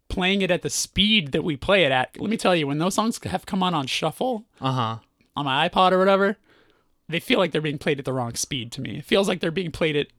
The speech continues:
Speaker 1: you know, the record should be at forty-five and it's being played at thirty-three. I'm
Speaker 2: Yeah,
Speaker 1: like,
Speaker 2: I was gonna say, I, wa-, I wanna hear Elliot play it 'cause his nineteen <coughs> minute record is probably gonna be
Speaker 1: It's
Speaker 2: about
Speaker 1: seventeen minutes now.
Speaker 2: fifteen and
Speaker 1: It's
Speaker 2: <laughs> yeah,
Speaker 1: se-, it's
Speaker 2: sure,
Speaker 1: se-,
Speaker 2: sure. <laughs>
Speaker 1: it's seventeen minutes now,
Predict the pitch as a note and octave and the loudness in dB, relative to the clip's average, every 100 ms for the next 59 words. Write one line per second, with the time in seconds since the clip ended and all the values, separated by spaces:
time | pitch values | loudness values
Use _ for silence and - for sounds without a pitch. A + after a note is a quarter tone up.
0 | _ - G3 D#3 D3+ D#3+ E3 E3 E3 E3+ | _ -4 -2 0 0 0 0 -4 -2 -4
1 | - D3 C3+ C3+ B2 C3 C3+ C3 D3 B2+ | -2 -4 0 0 0 -6 -8 -4 -4 -4
2 | C#3 B2 - C#3 A#2 D3+ D#3 C3+ D3 - | -4 -6 -4 -2 0 4 6 6 6 4
3 | G#3 F#3 - G#3+ G3 G#3+ G#3 A#3 C#4+ B3+ | 2 0 2 4 6 6 4 4 4 4
4 | A3+ A3+ A#3+ G3+ G#3+ G3 F#3 F3 E3+ D#3+ | 4 6 6 4 4 4 4 2 -2 0
5 | E3+ F#3+ G3+ G3+ F3+ F3 E3+ - E3+ E3+ | 2 6 6 6 4 2 -4 -2 0 2
6 | D#3+ E3 E3 E3 D#3 D3 F3 E3+ E3 D#3 | 4 4 4 2 0 0 0 2 2 0
7 | D3+ C#3+ D3 C#3+ C#3+ C#3 D4 - E3+ D3+ | -2 0 2 4 6 8 6 4 -2 -4
8 | C#3+ F3+ F#3 - F#3+ G3 G3+ G#3+ A#3+ G3+ | 0 2 2 2 -2 0 2 4 4 6
9 | A#3 F#3+ A#3+ A3+ G#3+ - A#3+ - C4 C#4 | 4 4 2 0 0 0 0 0 -2 -2
10 | D4+ C#4 _ F4 - B3+ F4 F#3+ A#3+ B3+ | 0 0 _ -2 -2 0 2 4 4 4
11 | A3+ C#4 - C3 A2+ | 4 2 2 -2 -4